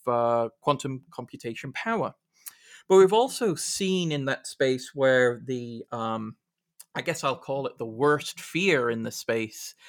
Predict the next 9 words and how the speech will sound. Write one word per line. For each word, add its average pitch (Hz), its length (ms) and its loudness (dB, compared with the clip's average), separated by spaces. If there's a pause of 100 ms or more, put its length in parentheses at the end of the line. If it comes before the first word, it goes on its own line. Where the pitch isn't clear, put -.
(360)
is 165 460 2
the, 165 520 -2
uh, 147 200 4
breaking 160 520 2
of 143 140 -2
current 180 400 4
encryption 170 580 -4
and 170 160 -4
algorithms 160 840 2